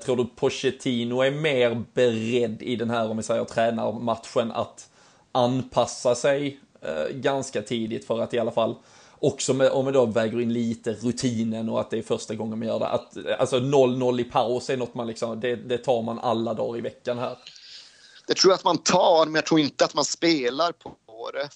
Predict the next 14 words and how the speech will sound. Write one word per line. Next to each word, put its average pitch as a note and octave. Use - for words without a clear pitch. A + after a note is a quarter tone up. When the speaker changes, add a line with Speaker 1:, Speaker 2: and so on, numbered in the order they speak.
Speaker 2:
För C3
Pochettino C#3
är B2+
ju D#3
faktiskt -
nästan A#2
liksom B2
Guardiola-ideologisk A#2+
i A2+
sin C#3
spelfilosofi A#2+
i B2+
många A#2
stycken. B2